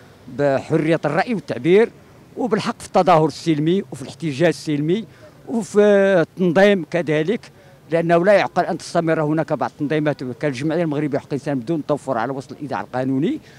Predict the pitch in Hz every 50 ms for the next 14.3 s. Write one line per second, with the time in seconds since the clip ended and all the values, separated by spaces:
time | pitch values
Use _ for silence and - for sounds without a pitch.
0 | - - - - - - - 339 403 403 381 330 247 - 240 220 208 196 - -
1 | - 185 202 185 151 160 180 196 180 - 190 180 185 180 170 175 175 196 220 196
2 | 151 - 147 143 - - - 151 147 131 - - - - - - - 175 196 196
3 | 202 196 202 196 214 - - 185 185 196 196 202 196 165 - 196 175 170 156 -
4 | - 285 339 - - - - - - - - - - - - 208 - - 226 220
5 | 220 254 277 208 208 208 202 190 - 202 190 185 180 160 139 139 175 180 190 220
6 | 156 147 175 175 175 151 120 190 196 185 - - - 165 139 - 160 156 147 147
7 | 147 135 123 - - 147 139 139 135 123 151 214 294 277 - - - - - -
8 | - - 381 - 302 233 - 208 220 214 190 - - 202 220 233 185 - - -
9 | - - - - 175 208 226 220 202 196 190 190 196 233 262 - - - - -
10 | - - 185 - - - - 220 226 - 196 - 170 - 135 123 151 170 175 180
11 | 175 - - - - - - 180 214 226 220 196 - - 180 202 208 220 220 202
12 | 160 190 - 165 156 - 214 - - 196 175 127 - - - - - - - -
13 | 180 135 - 170 196 208 214 202 190 190 - 147 143 160 175 175 - 190 190 190
14 | - - 180 175 170